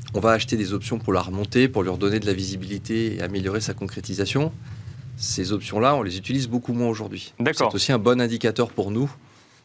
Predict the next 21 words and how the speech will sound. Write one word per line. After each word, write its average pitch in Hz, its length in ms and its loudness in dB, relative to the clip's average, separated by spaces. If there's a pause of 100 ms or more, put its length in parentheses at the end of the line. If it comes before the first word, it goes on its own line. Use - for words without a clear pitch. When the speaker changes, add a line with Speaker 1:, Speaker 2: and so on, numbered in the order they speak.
(120)
Speaker 2:
De, 117 160 0
Speaker 1:
sur 104 80 0
la, 101 60 0
Speaker 2:
pour 110 100 2
Speaker 1:
la 98 60 -4
Speaker 2:
savoir 117 280 4
Speaker 1:
rapidité. 113 160 0
Speaker 2:
effectivement 110 340 0
s'il 127 220 2
y 107 200 4
a 104 40 6
des 107 160 2
gens 127 160 2
qui 127 120 0
vont 120 140 2
visiter 117 580 2
et 123 40 2
si, 139 320 0
euh, 123 60 2
le, 104 260 2
le, 104 120 0